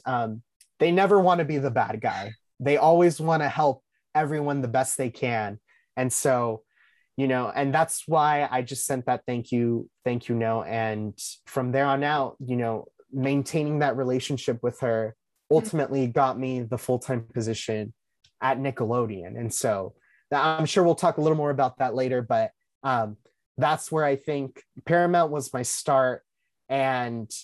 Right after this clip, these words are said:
Speaker 1: um, it's just crazy because I didn't originally end up getting the role, and somehow I ended up interviewing again for another role. And then, um, I got that role. And so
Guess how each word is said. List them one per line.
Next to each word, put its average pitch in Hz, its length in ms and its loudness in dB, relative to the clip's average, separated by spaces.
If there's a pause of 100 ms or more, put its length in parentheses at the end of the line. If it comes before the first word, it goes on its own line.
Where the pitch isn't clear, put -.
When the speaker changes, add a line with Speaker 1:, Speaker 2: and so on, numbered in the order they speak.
(140)
Speaker 1:
um, 120 300 -2
it's - 180 -8
just - 200 -6
crazy 156 320 0
because 127 580 -2
I 135 160 0
didn't 139 420 -4 (100)
originally 139 520 -2
end 131 180 -4
up 123 140 -2
getting 135 260 0
the 131 220 -4
role, 131 400 0
and 120 160 -6
somehow 131 440 -2
I 120 200 -2 (400)
ended 135 180 0
up 135 180 0 (160)
interviewing 175 580 4
again 151 340 -2
for - 140 -4
another 151 360 0
role. 147 300 0
And 127 100 -2
then, 113 260 -4 (580)
um, 117 360 -2
I 120 120 -2
got 131 280 0
that 180 220 4
role. 113 420 -6
And 123 140 -4
so 113 400 -2